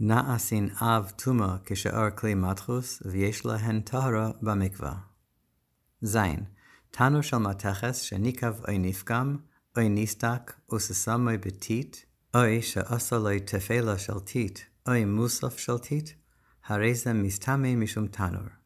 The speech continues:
וכמה יהיה בנקב, כדי שיצא בו האור, וכן בקירה. ואם עשה לקירה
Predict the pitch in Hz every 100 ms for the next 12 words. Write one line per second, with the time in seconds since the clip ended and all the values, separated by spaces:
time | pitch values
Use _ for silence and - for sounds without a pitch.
0 | _ _ _ _ _ - 98 - 135 120
1 | 110 120 110 98 90 - - 123 139 -
2 | _ _ _ _ - 107 123 127 117 107
3 | 135 151 123 113 107 101 101 131 127 110
4 | 117 - _ _ _ 107 101 - 123 113
5 | 104 98 101 85 - - _ _ _ _
6 | _ _ _ _ _ 110 117 135 127 127
7 | 123 110 95 95 120 107